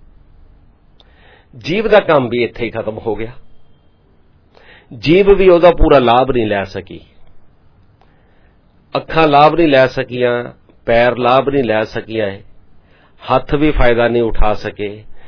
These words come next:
ਤੇ ਜੀਭ ਵੀ ਫਾਇਦਾ ਨਹੀਂ ਉਠਾ ਸਕੀ। ਤੇ ਜੀਭ ਤੋਂ ਜਦੋਂ ਉਹ ਅੰਦਰ ਗਿਆ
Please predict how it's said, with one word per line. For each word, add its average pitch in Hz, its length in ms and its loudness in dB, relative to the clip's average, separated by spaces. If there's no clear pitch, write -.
ਤੇ 160 160 2
ਜੀਭ 160 320 0
ਵੀ 147 200 0
ਫਾਇਦਾ 98 380 -4
ਨਹੀਂ 107 140 -2
ਉਠਾ 98 340 -4
ਸਕੀ। 95 340 -10
ਤੇ 135 100 -4
ਜੀਭ 160 320 -2
ਤੋਂ 170 180 -2
ਜਦੋਂ 123 300 2
ਉਹ 127 260 -2
ਅੰਦਰ 117 300 -2
ਗਿਆ 107 260 -4